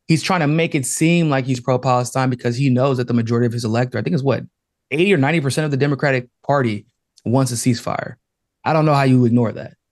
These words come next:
I mean, I, y'all ignored healthcare, and really, y'all have kinda been paying for it to some degree. But with this one, this is different. Like I said, and it's, it's Joe Biden,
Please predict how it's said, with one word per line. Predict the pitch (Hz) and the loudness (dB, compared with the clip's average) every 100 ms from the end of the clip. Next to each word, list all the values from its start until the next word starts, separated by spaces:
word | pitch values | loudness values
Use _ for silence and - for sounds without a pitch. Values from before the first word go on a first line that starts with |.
| - | -4
I | 120 | 0
mean, | 123 117 | 2 2
I, | 110 104 98 | 0 -2 -2
y'all | 113 160 | 0 2
ignored | 180 208 220 | 4 4 6
healthcare, | 269 269 190 175 175 170 | 4 2 2 2 2 2
and | 151 143 135 | 0 0 2
really, | 196 202 156 139 _ _ - | 2 2 2 -2 _ _ -2
y'all | 143 | -2
have | 139 | 0
kinda | 160 151 | 0 2
been | 135 | 0
paying | 135 165 160 | 2 0 0
for | - 139 | 0 0
it | 131 | 0
to | |
some | 120 131 | -2 -2
degree. | 127 127 131 | 0 2 2
But | 120 135 127 117 _ _ - | 2 2 0 -4 _ _ -4
with | 127 - | -2 2
this | 180 190 156 | 2 2 0
one, | 147 143 123 - _ _ _ _ | 0 2 -2 -6 _ _ _ _
this | 120 165 165 | 0 0 2
is | 127 | -2
different. | 110 143 - 170 170 | 0 0 0 -2 -2
Like | 131 | -2
I | 143 | -4
said, | 135 127 - | 0 -2 0
and | 127 | -2
it's, | 113 127 - - | -2 -4 -4 -4
it's | - 135 - - _ _ _ _ - | -2 -2 -2 -6 _ _ _ _ -6
Joe | 123 165 | 0 2
Biden, | 156 165 170 170 170 165 - | 2 2 2 2 2 0 -4